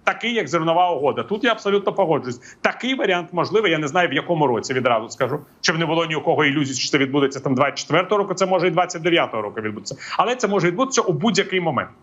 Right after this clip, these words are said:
Дуже несподіваний для нас, скажімо так. Але реальну мирну конференцію я не бачу. Не бачу ніякої участі Росії в жодному саміті миру. Не бачу підстав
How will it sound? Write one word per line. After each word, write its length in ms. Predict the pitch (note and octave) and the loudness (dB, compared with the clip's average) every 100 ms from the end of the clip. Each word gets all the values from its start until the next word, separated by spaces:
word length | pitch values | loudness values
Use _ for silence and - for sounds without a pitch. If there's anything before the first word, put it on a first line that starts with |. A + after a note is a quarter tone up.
| _ _ _ _ - | _ _ _ _ 0
Дуже 260 | F#3+ G#3 G#3+ | 2 2 0
несподіваний 600 | - F#3+ D#3 F#3 E3+ D#3 | 0 0 0 0 0 0
для 160 | C#3+ | 0
нас, 300 | B2 F#2 - _ _ _ | -2 -6 -10 _ _ _
скажімо 420 | - E3 C3+ C3 B2 | -2 0 2 -2 -4
так. 180 | - - _ _ _ _ _ _ _ _ _ _ _ - - | -6 -10 _ _ _ _ _ _ _ _ _ _ _ -8 0
Але 380 | E3+ F#3 F#3+ | 2 2 2
реальну 580 | E3 F#3+ F#3+ F#3 D#3 D#3 | 2 2 2 0 0 -2
мирну 300 | D3+ E3+ D3+ | 0 0 0
конференцію 640 | D3 C#3 E3+ G#3 G3 G3 F3 | -2 0 0 0 0 0 2
я 180 | D3 | 0
не 200 | C#3+ D3 | 0 -2
бачу. 520 | A#2+ A2 F#2+ - - - _ _ _ _ - | 2 2 0 -4 -12 -12 _ _ _ _ -2
Не 120 | F3+ | 0
бачу 360 | F3+ G3 - | 0 -2 -4
ніякої 460 | D#3+ E3 F3+ E3 D3+ | -2 2 2 0 -4
участі 420 | D3 - C3 - | -6 -6 -6 -2
Росії 380 | C3+ C3+ D3+ B2+ | -2 0 0 0
в 60 | A#2 | 2
жодному 400 | D#3 D3 B2+ A#2+ | 2 0 -4 -2
саміті 420 | C#3+ A2+ G#2+ A#2+ | 0 -2 -4 -4
миру. 300 | G2+ G2+ - - - - | -2 -2 -2 -8 -10 -2
Не 100 | F3 | 2
бачу 360 | G3+ G#3 E3+ | 2 -2 -8
підстав 640 | - G3 - - D#3+ B2 | -4 -2 -2 0 -2 -2